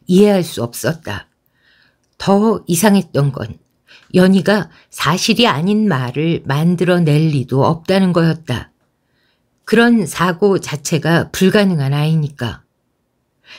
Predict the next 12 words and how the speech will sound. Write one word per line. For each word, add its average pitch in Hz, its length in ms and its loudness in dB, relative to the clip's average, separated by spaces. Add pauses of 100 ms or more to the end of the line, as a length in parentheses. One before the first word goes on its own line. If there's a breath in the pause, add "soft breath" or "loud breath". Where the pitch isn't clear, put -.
(120)
그런데 247 300 4
왜 196 160 0
하필 - 580 -8 (360)
내 180 280 2
문신을 151 840 2
언급했을까? 165 1080 -4 (800)
그날 208 280 4
정말 175 460 2 (260 loud breath)
날 170 540 2
보기라도 165 880 -2
했던 208 440 0
걸까? 151 640 -8